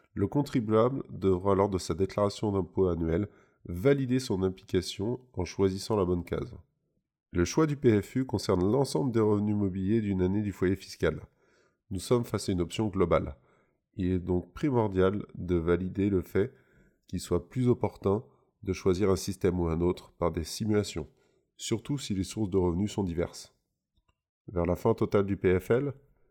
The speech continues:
dernier bastion de la fiscalité dérogatoire des revenus de l'assurance vie, le prélèvement forfaitaire libératoire de sept virgule cinq pour cent pourrait connaître ses derniers jours sur l'autel de la simplification.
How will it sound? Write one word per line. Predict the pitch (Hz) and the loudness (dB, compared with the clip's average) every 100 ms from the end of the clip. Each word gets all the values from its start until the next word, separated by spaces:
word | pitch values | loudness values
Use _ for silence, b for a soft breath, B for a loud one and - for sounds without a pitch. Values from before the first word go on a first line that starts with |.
| _ _ _ - | _ _ _ -10
dernier | 104 143 156 | 4 4 6
bastion | 120 120 - | 2 0 0
de | 120 | 0
la | 101 | -2
fiscalité | - - 107 101 110 | -4 -2 -2 0 -2
dérogatoire | 101 98 95 92 - 104 | 0 2 2 2 0 0
des | 92 | 0
revenus | 85 85 95 | 0 0 0
de | 90 | 0
l'assurance | 87 - 87 85 | 0 0 0 0
vie, | 92 127 b b b b b - | -2 -6 b b b b b -6
le | 98 95 | -4 0
prélèvement | - 113 127 123 | 2 2 2 0
forfaitaire | - - 104 101 | -2 -2 0 0
libératoire | 98 95 87 - 104 | 2 4 4 2 -2
de | 90 | 0
sept | - 98 | -4 -4
virgule | 101 95 | -4 -4
cinq | 92 | -4
pour | 90 | -6
cent | - 110 | -4 -6
pourrait | 113 98 90 | -2 -2 0
connaître | 98 95 104 | 0 -2 -2
ses | - | -4
derniers | 85 110 110 | 0 2 2
jours | 95 98 110 | 2 0 -2
sur | - 90 | -2 -2
l'autel | 87 104 92 | 0 2 4
de | |
la | 90 87 | 4 4
simplification. | - 90 87 92 - 82 73 | 0 -6 -10 -6 -4 -4 -6